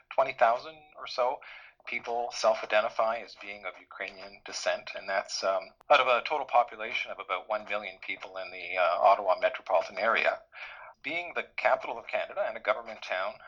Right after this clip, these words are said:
Ottawa's, um, has a fairly transient and I think well-educated population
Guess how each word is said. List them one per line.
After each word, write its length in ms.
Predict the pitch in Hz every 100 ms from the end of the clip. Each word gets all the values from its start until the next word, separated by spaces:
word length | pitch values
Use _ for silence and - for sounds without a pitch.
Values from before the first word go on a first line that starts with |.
| - - -
Ottawa's, 720 | 107 110 113 104 104 104 - 101
um, 300 | 95 92 - _ _ _ - -
has 160 | 117 110
a 40 |
fairly 340 | - 131 123 101
transient 640 | - 113 120 - 95 92 -
and 100 | 98
I 20 | -
think 160 | 104 - -
well-educated 880 | 110 104 101 - 101 113 - 98 -
population 720 | - 98 101 90 92 - 101